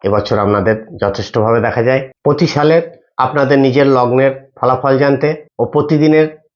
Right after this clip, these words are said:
আপনাদের নিজের রাশিফল জানতে আমাদের চ্যানেল এইচ কে জি অ্যাস্ট্রোলজি সাবস্ক্রাইব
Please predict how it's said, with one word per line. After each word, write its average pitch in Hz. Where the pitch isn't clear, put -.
আপনাদের 127
নিজের 127
রাশিফল 135
জানতে 131
আমাদের 113
চ্যানেল 131
এইচ 160
কে -
জি 139
অ্যাস্ট্রোলজি 117
সাবস্ক্রাইব 156